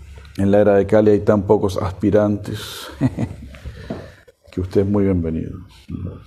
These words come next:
<laughs> Quizás en otra era ni lo habríamos mirado, <laughs> pero ahora está escasa la,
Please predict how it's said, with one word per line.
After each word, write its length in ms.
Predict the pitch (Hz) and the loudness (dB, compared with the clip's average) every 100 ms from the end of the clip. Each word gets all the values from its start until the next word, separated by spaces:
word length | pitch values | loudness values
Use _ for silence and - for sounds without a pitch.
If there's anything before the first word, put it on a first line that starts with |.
| - | -10
<laughs> 100 | 123 - - - _ _ _ _ _ _ - - - - - - - - - _ _ _ - - - - - - - _ _ _ _ - _ _ - | -8 -8 -12 -18 _ _ _ _ _ _ -20 -18 -16 -16 -18 -20 -20 -20 -20 _ _ _ -20 -20 -20 -20 -20 -20 -20 _ _ _ _ -20 _ _ -12
Quizás 320 | - 92 98 95 | -4 0 2 4
en 80 | |
otra 220 | 98 95 90 107 | 2 2 0 2
era 140 | 95 | 4
ni 120 | 104 | 4
lo 100 | 101 | 4
habríamos 360 | 104 107 101 92 | 4 4 2 2
mirado, 500 | 92 101 117 139 - - - - - - - - - - - - - | 4 6 6 2 -4 -12 -14 -12 -10 -12 -14 -20 -20 -20 -20 -20 -12
<laughs> 80 | - - - - - - - - - - - - - - _ _ - _ _ - | -10 -8 -12 -16 -20 -20 -20 -20 -20 -20 -18 -18 -18 -20 _ _ -20 _ _ -10
pero 220 | 76 76 | -6 -4
ahora 500 | 80 82 76 - - - - - - - _ - - - - - - - - - - _ _ | -2 -2 -4 -8 -18 -20 -20 -20 -20 -20 _ -20 -20 -20 -20 -20 -20 -20 -20 -20 -20 _ _
está 200 | - 82 | -12 -10
escasa 440 | 73 - 110 - 90 | -6 -2 -2 -2 -4
la, 380 | 85 76 - | -4 -6 -10